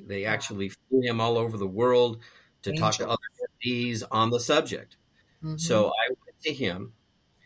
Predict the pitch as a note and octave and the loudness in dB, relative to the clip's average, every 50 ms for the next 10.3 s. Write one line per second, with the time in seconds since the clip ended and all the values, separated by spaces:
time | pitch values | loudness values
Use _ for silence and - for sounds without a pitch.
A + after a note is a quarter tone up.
0 | _ _ _ _ - A2+ A2+ A2+ A#2 B2 C3+ C3+ C#3+ D3 C3+ C3 A2+ G2 F#2+ F#2+ | _ _ _ _ -8 -6 -6 -6 0 2 4 4 4 2 0 -2 -2 -2 -2 -2
1 | G2 G#2+ A#2 - _ _ - - B2 B2+ D3 C#3+ C#3 - - - - _ _ - | -4 -6 -10 -14 _ _ -6 -2 0 0 0 -2 -4 -8 -10 -12 -16 _ _ -2
2 | A#2+ B2 C3 B2 B2+ B2 C3+ C#3 D3 C3+ A#2 G#2+ G2+ F#2+ F#2+ - - F#2+ B2 - | -2 -2 0 2 2 2 2 2 0 -2 -2 -4 -4 -4 -6 -6 -8 -10 -10 -12
3 | - - - _ _ _ _ _ _ _ _ _ _ _ _ - - C#3 C#3+ D3 | -14 -16 -18 _ _ _ _ _ _ _ _ _ _ _ _ -6 -2 0 0 2
4 | D3 B2 A#2 B2 B2+ A#2 - - - - - C#3+ C#3 C#3+ D3+ A#2+ G#2 G2 G#2 F#2+ | 0 0 0 0 0 0 -2 -6 -14 -8 -2 0 0 2 2 0 -2 -4 -4 -6
5 | G2 - - - - A2+ G#2+ A2 - - C3 B2+ B2+ A#2+ A#2 A2 - _ _ - | -6 -8 -6 -4 -4 -4 -4 -4 -4 -2 -2 -2 -2 -2 -4 -10 -14 _ _ -6
6 | C3 B2+ B2+ B2+ A#2 G#2+ G2+ G#2 G2+ G#2+ A2 G#2 G2+ G2+ - G2 F#2 F#2 G2 A#2+ | -4 -2 -2 -2 -2 -4 -4 -4 -4 -4 -6 -6 -6 -8 -10 -14 -12 -8 -6 -4
7 | B2 B2 A2+ G2+ F#2+ F#2 G2 - _ _ _ _ _ _ _ _ _ _ _ - | -2 -2 -2 -2 -2 -4 -6 -12 _ _ _ _ _ _ _ _ _ _ _ -8
8 | - - A2+ G#2+ G2+ G2 G2 F#2+ G2+ G#2 - _ _ _ _ _ _ _ _ _ | -6 -2 -2 0 0 0 0 -2 -4 -8 -14 _ _ _ _ _ _ _ _ _
9 | _ _ _ - - - - C#3+ D3+ E3+ E3+ B2+ G2+ F#2+ F2+ F#2 - - F#2 E2 | _ _ _ -12 -8 -2 0 0 0 0 0 -4 -8 -8 -10 -10 -8 -8 -8 -8
10 | E2 F2+ - - - - | -10 -12 -14 -16 -20 -20